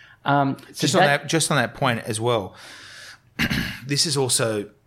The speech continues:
Speaker 2: you know, the start of the tsunami. So we've seen an L I C, L I T tsunami. The industry has doubled in size to over fifty-two billion.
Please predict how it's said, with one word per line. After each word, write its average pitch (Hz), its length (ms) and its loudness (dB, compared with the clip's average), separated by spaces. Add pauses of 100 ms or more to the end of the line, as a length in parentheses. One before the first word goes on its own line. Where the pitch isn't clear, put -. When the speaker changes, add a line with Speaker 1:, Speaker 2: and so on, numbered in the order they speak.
(100)
Speaker 2:
you 120 100 -6
know, 107 40 -4
the 101 120 -6
start 107 320 0
of 113 80 -4
the 113 40 -4
tsunami. 87 500 -4
So 104 180 0
we've 104 160 0
seen 135 260 2
an 127 120 2
L 101 140 -2
I 98 120 -4
C, 101 200 0
L 95 100 -2
I 92 80 -4
T 98 120 -4
tsunami. 87 500 -4
The 101 180 -8
industry 117 480 0
has 80 140 -6
doubled 107 300 -4
in 98 80 -6
size 92 320 -2
to 90 120 -4
over 92 100 -6
fifty-two 90 420 -6
billion. 98 320 -6